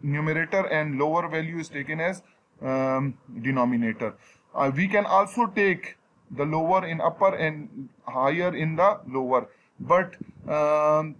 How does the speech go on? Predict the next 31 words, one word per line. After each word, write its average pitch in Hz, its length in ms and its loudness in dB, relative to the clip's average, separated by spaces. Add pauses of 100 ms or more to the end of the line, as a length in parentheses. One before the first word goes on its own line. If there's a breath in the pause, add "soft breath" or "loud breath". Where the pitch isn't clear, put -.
(100)
this 190 240 -2
effect 185 380 -2
will 170 140 -4
be 160 140 -4
clear 170 300 -2
to 175 160 -6
you 170 160 -8
in 160 100 -6
a 196 220 0 (160)
while. 117 400 2
So - 160 -6
let's 170 480 0 (200)
N 180 200 0
is 160 200 -4
equal 190 340 -2
to 185 180 -8
E 156 280 -8
two 185 100 -6
over 190 380 0
E 180 120 -2
one, 170 280 0
where 156 200 0
E 143 260 -8
two 180 140 -6
is 160 220 -6
the 175 240 2 (600 loud breath)
modulus 165 460 0
of 156 160 2
elasticity 170 640 -2
of 170 160 0
material 156 480 -4